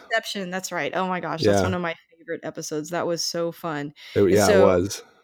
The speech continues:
Speaker 1: Yes, and s-, you, um, it ended up being one of the top most downloaded episodes of the year,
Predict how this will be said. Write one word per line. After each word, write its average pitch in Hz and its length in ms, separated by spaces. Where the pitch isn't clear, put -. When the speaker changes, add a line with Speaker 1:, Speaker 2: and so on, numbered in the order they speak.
Speaker 1:
Yes, 180 400
and 214 140
s-, 214 120
you, 214 420
um, 165 340
it 185 100
ended 220 240
up 185 100
being 202 200
one 196 100
of 175 80
the 175 80
top 170 380
most - 240
downloaded 165 680
episodes 175 500
of 160 120
the 160 80
year, 175 520